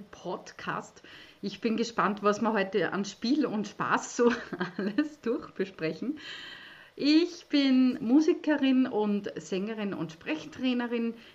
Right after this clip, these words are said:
Ich komme ursprünglich aus dem schönen Mostviertel, bin auch jetzt gerade wieder hier im Mostviertel, wohne zwischenzeitlich in Wien. Aber die letzten eineinhalb Jahre haben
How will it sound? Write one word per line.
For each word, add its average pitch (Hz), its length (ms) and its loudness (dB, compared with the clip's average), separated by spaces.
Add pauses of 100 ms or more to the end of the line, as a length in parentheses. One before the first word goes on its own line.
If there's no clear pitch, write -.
Ich 190 220 -10
komme 196 400 -2
ursprünglich 220 1000 -4
aus 170 140 -4
dem 185 300 -2
schönen 190 500 0
Mostviertel, 220 960 -4 (100)
bin 226 380 0
auch 190 240 -6
jetzt 180 320 -8
gerade 175 480 -6
wieder 175 220 -6
hier 202 340 -6
im 196 180 -4
Mostviertel, 175 640 -8 (480)
wohne 190 840 -2
zwischenzeitlich 190 1080 -6
in 180 300 -4
Wien. 247 460 2 (380)
Aber 196 200 -2
die 202 140 -6
letzten 196 400 -4
eineinhalb 202 560 -2
Jahre 180 400 0
haben 175 580 -4